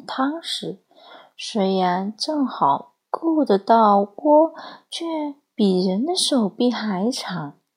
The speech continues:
因此，人们不能把食物喂进自己的嘴里，大家都吃不到，难怪饿坏了。“现在，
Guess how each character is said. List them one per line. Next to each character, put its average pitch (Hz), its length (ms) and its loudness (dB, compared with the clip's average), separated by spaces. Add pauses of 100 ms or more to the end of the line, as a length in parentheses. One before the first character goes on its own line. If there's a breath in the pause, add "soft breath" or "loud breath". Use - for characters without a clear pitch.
(720)
因 311 200 -4
此， - 520 -2 (380 loud breath)
人 240 220 2
们 285 320 2
不 339 260 2
能 202 220 2
把 196 140 -2
食 - 320 -4
物 190 340 -4
喂 214 160 2
进 208 240 -2
自 294 220 -6
己 185 400 -8
的 185 80 -6
嘴 156 240 -8
里， 143 320 -12 (500)
大 196 220 -2
家 220 400 0
都 247 160 0
吃 269 260 -4
不 285 220 2
到， 302 600 2 (960 soft breath)
难 143 340 -4
怪 214 540 -2
饿 233 160 0
坏 208 640 -6
了。 160 400 -16 (1800)
“现 233 400 0
在， 220 400 -2